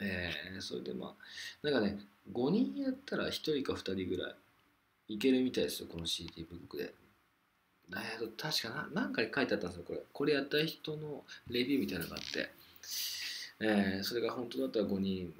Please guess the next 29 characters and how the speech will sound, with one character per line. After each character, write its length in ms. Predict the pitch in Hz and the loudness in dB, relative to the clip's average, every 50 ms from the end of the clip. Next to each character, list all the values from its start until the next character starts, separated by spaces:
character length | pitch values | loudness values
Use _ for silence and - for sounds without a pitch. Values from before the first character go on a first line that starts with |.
| - - - - - | -16 -20 -20 -12 -6
中 480 | - - - 107 98 90 90 87 80 87 | -2 0 2 4 4 4 4 4 4 2
一 220 | 92 - - 101 | 0 -2 -2 -2
人 100 | 92 90 | -2 -2
か 120 | - 82 | -2 -4
二 180 | - - - 92 | -4 -4 -4 -4
人 140 | 82 85 82 | -4 -2 -2
ぐ 100 | 95 95 | -2 -2
ら 100 | 107 110 | -2 -4
い 60 | 117 | -4
は 320 | 123 131 123 101 - - - - | -4 -4 -4 -4 -4 -6 -8 -6
前 200 | 98 92 90 87 | -6 -4 -4 -6
世 160 | - - 98 | -8 -8 -4
の 120 | 98 107 104 | -4 -4 -4
記 180 | 104 - 92 | -4 -4 -4
憶 500 | 90 87 - - 95 90 82 82 82 - - 95 | -4 -4 -8 -8 -8 -8 -8 -8 -10 -12 -12 -12
ま 60 | 90 | -10
で 100 | 85 78 | -10 -10
た 140 | - - 87 | -8 -8 -8
ど 120 | 85 85 | -8 -8
り 100 | 82 80 | -8 -8
着 140 | - - - | -8 -8 -8
け 100 | - - | -8 -8
る 80 | 71 - | -8 -8
み 140 | 82 90 87 | -8 -8 -8
た 140 | 87 - 76 | -6 -6 -6
い 120 | - - - | -6 -8 -12
で 80 | - | -12
す 160 | - - - 110 | -12 -12 -10 -12
ね。 120 | 113 - | -14 -16